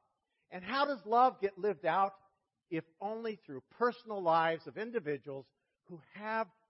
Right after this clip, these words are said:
unique abilities and distinctive ways to communicate that love. I can't communicate it the way you do,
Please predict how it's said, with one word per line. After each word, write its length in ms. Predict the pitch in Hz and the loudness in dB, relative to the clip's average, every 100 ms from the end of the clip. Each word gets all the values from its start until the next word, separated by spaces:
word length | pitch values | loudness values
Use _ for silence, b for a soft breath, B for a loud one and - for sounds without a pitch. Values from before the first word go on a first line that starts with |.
| _ | _
unique 460 | 131 135 170 226 - _ - | -20 -16 -10 -10 -12 _ -16
abilities 600 | 143 175 196 151 180 180 160 | -12 -8 -6 -6 -8 -16 -16
and 80 | 127 | -16
distinctive 720 | 135 _ 208 233 - 165 127 _ _ _ 117 | -18 _ -10 -10 -6 -8 -8 _ _ _ -6
ways 500 | 156 214 143 117 135 _ _ _ _ _ _ _ _ 202 | -2 -2 -4 -8 -16 _ _ _ _ _ _ _ _ -16
to 120 | 196 - | -16 -14
communicate 800 | 190 180 196 226 202 - 110 - | -16 -12 -10 -10 -12 -12 -14 -10
that 160 | 104 90 104 | -10 -8 -6
love. 260 | 101 76 - _ _ _ _ _ _ _ _ _ _ _ _ _ _ _ _ _ _ _ _ _ _ _ _ _ _ _ _ _ _ _ _ _ - | -6 -6 -12 _ _ _ _ _ _ _ _ _ _ _ _ _ _ _ _ _ _ _ _ _ _ _ _ _ _ _ _ _ _ _ _ _ 0
I 120 | 151 | 0
can't 320 | - 233 165 | 2 -4 -4
communicate 500 | - 139 143 131 151 | -12 -10 -10 -6 -6
it 100 | 131 | -6
the 80 | 131 | -8
way 200 | 117 113 | -8 -8
you 160 | 101 101 | -10 -16
do, 280 | 107 139 254 | -10 -10 -10